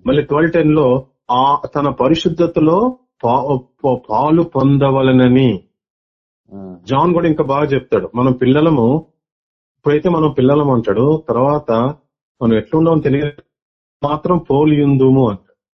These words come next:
Speaker 1: అంటే,
Speaker 2: Hmm.
Speaker 1: these are all verses tell us
Speaker 2: Hmm.
Speaker 1: that we, God's intention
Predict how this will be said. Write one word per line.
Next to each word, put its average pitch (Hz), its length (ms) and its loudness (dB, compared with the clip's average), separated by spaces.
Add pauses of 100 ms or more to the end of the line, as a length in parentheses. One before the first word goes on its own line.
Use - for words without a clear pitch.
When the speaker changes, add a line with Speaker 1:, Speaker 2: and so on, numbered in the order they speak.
(160)
Speaker 1:
అంటే, 147 180 -2 (200)
Speaker 2:
Hmm. 90 140 -18 (320)
Speaker 1:
these 123 200 -2
are 113 120 -2
all 180 160 2 (100)
verses 135 380 -2 (800)
tell 131 220 2
us 147 80 -4
Speaker 2:
Hmm. 101 120 -8
Speaker 1:
that 117 200 -4 (880)
we, 139 180 2 (1000)
God's 143 300 -2 (100)
intention 156 440 0